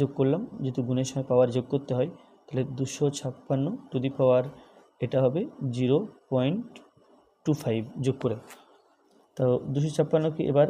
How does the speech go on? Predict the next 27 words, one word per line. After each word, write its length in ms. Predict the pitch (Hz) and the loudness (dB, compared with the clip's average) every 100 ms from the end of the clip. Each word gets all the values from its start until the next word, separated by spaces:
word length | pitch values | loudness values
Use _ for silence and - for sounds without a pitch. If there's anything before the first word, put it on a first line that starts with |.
| - | 2
উৎপাদকে 340 | 123 131 127 131 | 0 2 2 0
ভাঙতে 220 | 110 110 117 | -4 -4 -4
হবে। 160 | 110 120 - _ - _ 143 123 | -4 -4 -10 _ -20 _ -4 2
দুই, 180 | 131 160 - - - _ _ _ _ _ _ - - - - _ _ _ - | 4 2 -2 -18 -20 _ _ _ _ _ _ -20 -20 -20 -20 _ _ _ -12
তাহলে 260 | - 135 127 120 - 127 | -2 2 4 2 -2 0
দুই 120 | 123 123 | 2 0
এককে 200 | 123 135 120 | 0 -4 0
দুই, 140 | 131 214 - - - - | 0 -2 -6 -16 -14 -4
দুই 120 | 131 120 | -2 0
দুগুণ 220 | 120 120 117 120 | 0 -2 -2 0
চার, 160 | 127 165 - - 127 | 0 0 -2 -6 -6
এক 60 | - | -4
থাকছে 200 | 135 131 135 | -8 -6 -4
হাতে, 180 | 120 170 226 - _ - | -2 -4 -10 -14 _ -8
পাঁচ 140 | 127 - | -6 -4
থেকে 160 | 135 131 | -2 0
চার 120 | 120 120 | 0 0
গেলে 140 | 170 - - - - _ _ _ _ - - | -2 -4 -20 -20 -20 _ _ _ _ -18 -2
ষোলো, 260 | 147 135 - - - _ _ _ _ _ _ _ _ _ - - 127 113 | 2 4 2 -2 -18 _ _ _ _ _ _ _ _ _ -20 -2 2 2
আট, 140 | 110 - - - 131 | 0 -12 -18 -8 -2
দুই, 180 | 127 135 240 - - - | 2 2 2 -4 -14 -2
ছয় 180 | 131 123 | 0 2
দুগুণ 220 | 131 143 135 | 2 2 6
বারো, 180 | 135 196 - - _ - - _ _ - | 6 6 2 -12 _ -20 -20 _ _ -2
চার 140 | 123 120 | 0 0
দুগুণ 220 | 127 127 117 | 0 -2 -2
আট, 120 | 147 | -4